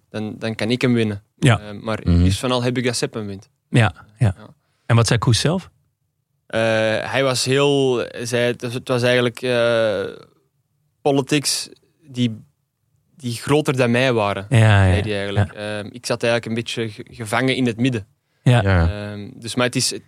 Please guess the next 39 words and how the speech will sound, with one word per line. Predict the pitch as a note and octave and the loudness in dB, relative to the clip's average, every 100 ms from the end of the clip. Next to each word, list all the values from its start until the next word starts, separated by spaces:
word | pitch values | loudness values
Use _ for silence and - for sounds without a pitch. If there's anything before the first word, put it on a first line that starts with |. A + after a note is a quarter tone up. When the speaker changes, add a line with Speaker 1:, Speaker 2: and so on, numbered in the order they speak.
| _ | _
Speaker 1:
het, | F2 B2+ B2 C3 - _ _ _ _ _ | -8 -8 -8 -12 -16 _ _ _ _ _
die | C#3 C#3+ | 0 2
aflevering | D3 D#3+ D#3+ D3 C3+ | 2 2 2 2 0
is | A#2+ | 2
zeker | C#3+ C#3 | 0 -2
de | B2 | 0
moeite | A#2+ C#3 C#3 | 2 2 0
om, | B2+ A#2+ | 0 0
om, | F#2+ G2 | -4 -4
om | A#2 | -4
een | |
keer | A2+ A#2+ | -4 -4
twee | - B2 | -2 0
keer | C3 C#3+ | 0 -2
te | B2 | -2
kijken. | - G#2+ G2+ | -2 -2 -2
Want | A2 A2 | -6 -4
dan | A2+ | -4
Speaker 2:
Ja. | - - _ _ _ _ - | -4 -10 _ _ _ _ -8
Speaker 1:
een | A#2 | -6
keer | - | -4
te | G#2+ | -6
kijken | A2 B2+ C3 C3+ | -2 0 2 2
en | B2+ | 2
erover | B2 B2 A2+ | 2 2 0
na | A#2 B2 | 2 2
te | D3+ | 2
denken | B2+ A2+ G#2+ A2 | 2 0 -2 -4
van | A2 A2 | -4 -2
wat | B2+ - | -4 -2
die | C3 | 0
jongens | C3 C3+ A#2+ | 2 0 0
moeten | C#3 C3+ A#2+ | -2 0 0
gevoeld | A#2+ G#2+ F3 E3+ | -2 -2 -2 -2
hebben | A2+ A2+ | -2 -2
op | A2 | -2
die | A2 | -2
moment | A2 G#2 G2+ G2+ | -2 -2 -2 -2
eigenlijk. | G2+ G2+ G2+ G#2 | -2 -2 -6 -12